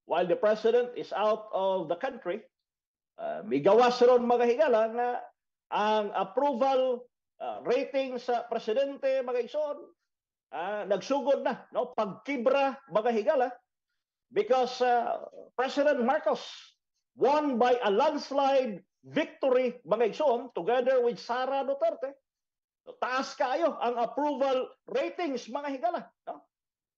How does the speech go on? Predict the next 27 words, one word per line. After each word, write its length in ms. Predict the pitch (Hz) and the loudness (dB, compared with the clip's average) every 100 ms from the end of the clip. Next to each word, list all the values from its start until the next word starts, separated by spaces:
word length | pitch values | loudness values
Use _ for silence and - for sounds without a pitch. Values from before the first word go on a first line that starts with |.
| _ - | _ -20
Ah, 240 | 95 62 | -18 -10
when 320 | 110 208 220 | -6 -6 -2
they 240 | 285 320 254 | -2 -2 -2
won 480 | 294 330 320 285 | -2 -2 -4 -2
the 80 | 285 | -2
presidency, 720 | 302 320 320 330 311 269 370 - _ _ _ _ _ _ | 0 -2 -2 -6 -6 -10 -12 -16 _ _ _ _ _ _
ang 320 | 208 254 254 | -4 -4 -4
approval 640 | 226 233 339 320 320 311 233 _ - | -6 -2 0 0 0 -2 -6 _ -6
ratings 580 | 285 339 330 320 302 | -4 -4 -6 -6 -8
ni 320 | 277 294 285 - | -6 -4 -6 -4
President 460 | 320 - 311 285 | -4 0 0 0
Marcos 320 | 311 294 320 - - - _ _ _ _ _ - | -2 0 0 -2 -10 -20 _ _ _ _ _ -10
ah, 180 | 92 87 | -10 -10
skyrocketed. 1040 | - - 294 330 285 269 294 330 330 226 220 | -14 -4 0 2 2 0 -2 0 0 0 -2
Gato 260 | - 294 | 0 0
sa 200 | - 269 - | 0 -2 2
eighty 540 | 339 311 320 302 - _ - | 0 0 -6 -8 -10 _ -2
percent, 560 | 269 254 - 311 254 | 0 0 0 0 -2
mga 280 | - 262 247 | -4 0 0
igsoon, 260 | 320 294 262 | 2 0 0
is 160 | 262 | -2
an 140 | 247 233 | -2 0
all-time 540 | 269 359 339 359 349 302 | 0 0 0 -2 -2 -2
high, 420 | 339 247 202 269 - _ _ _ _ _ - | -2 -2 -4 -8 -16 _ _ _ _ _ -12
ah, 100 | 104 | -8
for 140 | - 214 | -4 -2
somebody 640 | 285 330 320 269 220 269 | 0 -2 2 2 2 -4